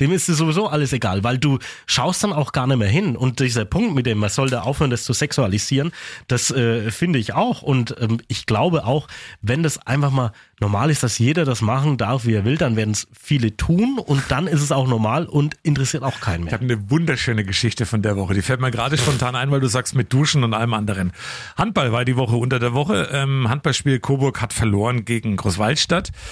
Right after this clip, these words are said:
Speaker 2: Ähm, zwei Schiedsrichter waren dabei, die waren aus Augsburg und Taufkirchen. Und ich war da in den Katakomben der Huck Arena, da warst du ja auch schon mal, weil du hast ja auch schon mal Handball mitgespielt.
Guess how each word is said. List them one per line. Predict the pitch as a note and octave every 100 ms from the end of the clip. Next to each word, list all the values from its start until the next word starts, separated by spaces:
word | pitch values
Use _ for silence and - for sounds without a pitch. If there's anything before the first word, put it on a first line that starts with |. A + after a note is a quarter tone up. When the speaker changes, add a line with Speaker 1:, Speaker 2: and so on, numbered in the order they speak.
| - - -
Speaker 2:
Ähm, | - B2 B2+
zwei | C3+ C3+
Schiedsrichter | - G#3 F#3+ - D3+
waren | C3+
dabei, | C3 A#2 C3+
die | C#3
waren | B2+ C3+
aus | B2
Augsburg | B2 C#3 - C3
und | A#2+
Taufkirchen. | A2+ - B2 G#2 G2
Und |
ich | G#2+
war | C3 D#3+
da | D#3+ - -
in | C#3+
den | C3 C3 B2
Katakomben | A#2+ B2+ - D3+ G3+ E3+
der | B2
Huck | D3+ G3
Arena, | D3 D#3+ F#3
da | F3+ A2
warst | A2+ -
du | A2
ja | A2
auch | A2 -
schon | D#3+
mal, | D3+
weil | B2+
du | A#2+
hast | A2
ja | G#2+
auch | A#2
schon | C#3+
mal | B2+
Handball | C#3+ D3
mitgespielt. | C#3 - - D#3 E3+